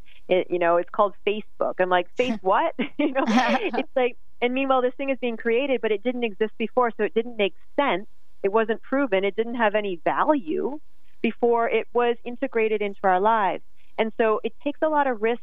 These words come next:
Speaker 1: and trust to be able to let ourselves go on a journey that we don't fully know the outcome, but we're desiring going because we know there's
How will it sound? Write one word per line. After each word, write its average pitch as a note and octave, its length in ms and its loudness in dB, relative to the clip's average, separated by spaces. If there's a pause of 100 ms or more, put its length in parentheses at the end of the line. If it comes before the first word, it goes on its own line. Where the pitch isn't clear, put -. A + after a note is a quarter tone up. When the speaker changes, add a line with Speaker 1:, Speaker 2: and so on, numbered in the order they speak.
(120)
Speaker 1:
and G3 160 -2 (140)
trust A3+ 320 2 (300)
to A3 40 -4
be G3+ 220 -6
able B3+ 320 2 (100)
to B3 80 0
let A3 240 2
ourselves C4+ 440 0
go A3+ 260 2
on C#4+ 80 0
a C#4 80 2
journey F#3+ 560 0 (400)
that G3+ 100 4
we G3+ 140 -2
don't C4 320 0 (100)
fully D4 240 2
know C4 180 4
the A#3+ 200 0
outcome, F3+ 600 0 (200)
but F#3 160 0
we're G3+ 200 2
desiring B3+ 800 2
going G#3+ 320 2
because F#3+ 260 -2
we G3+ 100 -2
know A3 160 4
there's A3+ 140 0